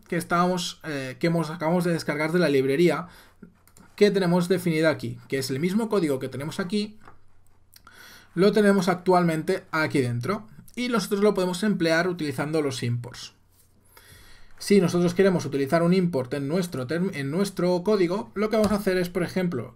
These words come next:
cu-, si hemos utilizado esto, directamente ponemos github punto com barra gin jonic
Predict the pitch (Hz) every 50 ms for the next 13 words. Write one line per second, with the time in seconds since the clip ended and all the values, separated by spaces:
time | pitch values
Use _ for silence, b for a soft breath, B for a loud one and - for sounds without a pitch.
0 | _ _ - - - - - - _ - - 165 156 165 170 170 - - 175 170
1 | - 165 156 - 175 165 180 214 233 220 - - 226 233 226 B B B B B
2 | B - 226 233 254 220 240 220 208 202 220 196 160 151 143 131 123 120 - -
3 | - - - - - - - - b b b b b b b b b b - -
4 | - - - - - - - - - - - - - - - - - - - -
5 | - - - - - - - - - - 110 - - 131 156 220 226 - - 226
6 | 233 285 294 - b b b b b b b b b b b b b b b b
7 | b - - - - - - - - - - - B B B B B B B B
8 | - 151 139 127 123 139 143 139 226 226 220 220 233 - - - - - 143 151
9 | 165 165 147 127 120 117 - - 147 127 120 127 127 127 131 143 156 208 240 226
10 | 220 233 254 - -